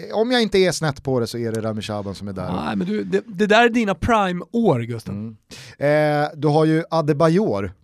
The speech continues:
Speaker 1: när han gör mål mot
Speaker 2: Själv satt man ju
Speaker 1: Arsenal.
Speaker 2: på en jävla haschbuss på vägen till Bari när det där hände.
Speaker 1: Ja. Nej, men kommer du ihåg, eh, Adebayor? Eh, när han gör mål mot Arsenal, har gått till City, bespottad som fan, så gör han mål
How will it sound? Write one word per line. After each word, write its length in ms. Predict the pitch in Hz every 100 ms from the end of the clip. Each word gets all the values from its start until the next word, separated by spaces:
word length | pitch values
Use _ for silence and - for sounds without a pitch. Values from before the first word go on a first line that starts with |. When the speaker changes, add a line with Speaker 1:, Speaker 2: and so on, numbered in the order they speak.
| _ _ _ _
Speaker 1:
när 160 | 123
han 200 | 123 131
gör 80 | 131
mål 320 | 123 120 120 -
mot 540 | 113 127 196 226 185
Speaker 2:
Själv 220 | - 208 214
satt 180 | 220
man 80 | 220
ju 60 | 208
Speaker 1:
Arsenal. 60 |
Speaker 2:
på 80 | 170
en 60 | 190
jävla 180 | 165 151
haschbuss 640 | 190 156 - 170 214 -
på 120 | -
vägen 260 | 156 151 143
till 100 | 143 135
Bari 560 | 190 202 190 135 117 -
när 180 | 156 139
det 60 |
där 140 | 127 127
hände. 300 | 131 131 127 -
Speaker 1:
Ja. 300 | 98 107 110 _ _ - -
Nej, 120 | - 147
men 200 | 175 156
kommer 220 | 160 170
du 60 |
ihåg, 340 | 156 165 156 147
eh, 180 | 151 151
Adebayor? 520 | 139 156 190 107 95 _ _ _ -
Eh, 220 | 123 123
när 140 | 131
han 200 | 123 139
gör 80 | 139
mål 260 | 131 127 131
mot 380 | 151 214 190 151
Arsenal, 440 | 175 185 - 117
har 80 | 117
gått 300 | 120 170 -
till 100 | -
City, 440 | - 180 - -
bespottad 680 | 90 107 - - 160 - 143
som 200 | 120 135
fan, 360 | - 175 104 95
så 140 | -
gör 320 | 135 160 156
han 180 | 143 139
mål 400 | 147 165 110 117